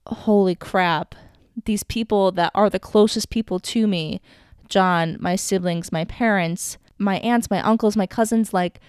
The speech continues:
to have, to lose my sister, now I can understand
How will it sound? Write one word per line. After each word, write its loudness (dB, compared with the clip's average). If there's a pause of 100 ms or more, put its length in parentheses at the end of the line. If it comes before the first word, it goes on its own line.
(360)
to 0
have, 0 (120)
to -4
lose 2 (160)
my 2
sister, -4
now 0 (240)
I -4 (160)
can -2
understand -2